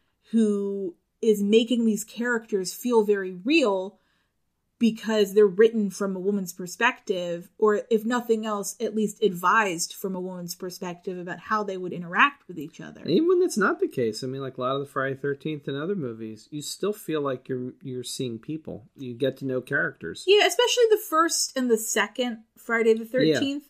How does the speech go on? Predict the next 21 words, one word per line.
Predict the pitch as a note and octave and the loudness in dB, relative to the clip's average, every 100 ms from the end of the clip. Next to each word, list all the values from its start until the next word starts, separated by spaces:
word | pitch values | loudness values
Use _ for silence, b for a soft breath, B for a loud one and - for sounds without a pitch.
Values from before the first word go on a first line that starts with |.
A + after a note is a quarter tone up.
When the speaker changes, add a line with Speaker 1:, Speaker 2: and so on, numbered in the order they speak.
| - | -2
Speaker 1:
I | A#3 | -2
think | A3+ B3+ A3+ | 0 -4 -2
the | A#3 | -2
characters | A3+ A#3 A#3+ A#3 B3+ B3 A#3+ A3+ - _ _ _ _ _ | -2 -2 -2 -2 -4 -2 -2 -8 -12 _ _ _ _ _
of | B3+ G#3+ | 0 0
all, | - B3 | 4 4
the | A3+ | 6
whole | D4 D#4 | 4 0
series, | - C#4+ C4 G#3+ G3 F#3+ | 0 0 2 2 0 0
the | G#3+ | 0
first | G#3+ C4 C4+ C#4 | 0 -2 -2 -4
and | B3+ | -4
second | B3 A#3 A3 | -2 -2 -6
Friday | G#3+ A3 G#3+ | -2 0 2
the | G#3 | 2
Thirteenth, | G3+ G3+ G3+ G#3 G3 | 2 -2 0 -6 -6
the | |
characters | G3 G#3+ A3 A3+ G#3+ G#3+ | -8 -4 -4 -2 -4 -4
feel | G#3+ G3 | -4 -2
the | F#3+ | -4
most | G3 F#3+ - | -4 -6 -8